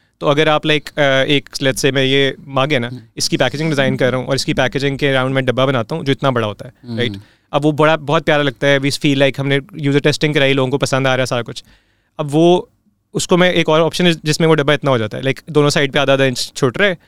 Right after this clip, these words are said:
Speaker 1: one, uh, sort of this is the amount I'm saving। अब जब मैंने ये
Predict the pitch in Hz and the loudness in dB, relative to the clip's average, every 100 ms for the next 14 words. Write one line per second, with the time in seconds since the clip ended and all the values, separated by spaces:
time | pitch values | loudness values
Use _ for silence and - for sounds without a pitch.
0 | _ _ 143 147 147 135 - 147 131 - | _ _ -2 0 -2 -6 -2 0 0 0
1 | 135 135 143 147 135 143 131 127 117 135 | -2 0 0 0 0 0 2 -2 -2 -4
2 | 123 120 107 113 _ _ _ _ - 160 | -4 -4 -8 -10 _ _ _ _ -4 -2
3 | 156 170 165 170 175 175 | 0 0 0 0 0 0